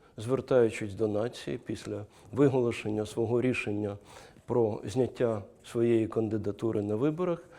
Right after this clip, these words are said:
заявив, що протягом наступних шести місяців до передачі влади наступному президенту буде робити все від нього залежне. Отже,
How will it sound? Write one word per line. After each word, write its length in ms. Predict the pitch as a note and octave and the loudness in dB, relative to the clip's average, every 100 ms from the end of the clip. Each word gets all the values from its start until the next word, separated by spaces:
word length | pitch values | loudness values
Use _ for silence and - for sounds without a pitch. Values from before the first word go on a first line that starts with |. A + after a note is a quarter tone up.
| - - | -20 -16
заявив, 560 | G#2+ C#3+ D3+ E3 E3 A2+ - - - | 0 4 4 4 0 0 -6 -20 -18
що 220 | - B2+ | -6 -6
протягом 640 | - D#3 E3 E3 D3 C#3 C3+ | -2 2 2 2 0 0 0
наступних 540 | C3+ - E3+ D#3 C3 | -2 -2 -4 -2 -4
шести 380 | - C#3 - D#3 | -2 -6 -2 0
місяців 580 | B2+ F3+ - B2+ - - - _ _ | 2 0 -4 -10 -10 -14 -16 _ _
до 220 | F#2 B2+ | 0 0
передачі 640 | - A2+ G2 A#2+ G#2+ - | 0 -2 -2 -2 -4 -6
влади 460 | F#2 F#2 C#3+ E3 - - _ _ | -6 -2 -2 -4 -10 -14 _ _
наступному 640 | A2+ - B2 G#2 G#2 F#2+ F#2+ | -8 -6 -6 -6 -6 -6 -6
президенту 800 | G2+ E2+ F#2 G#2 E3 E3 - - - - - - | -6 -6 -6 -2 -2 -4 -10 -12 -18 -20 -20 -6
буде 280 | C3 C#3 D3 | -4 2 4
робити 400 | C#3+ C3+ E3 D3 | 4 2 0 0
все 280 | - - D#3 | -4 -4 -2
від 200 | D#3 D3 | -4 -2
нього 260 | C#3+ C#3 | -4 -4
залежне. 520 | C3 C3 A#2+ F2+ - - - _ _ _ _ - - | -4 -2 -2 -4 -10 -16 -20 _ _ _ _ -20 -8
Отже, 420 | A2+ G2+ A2 D#3+ | -4 -4 -2 -4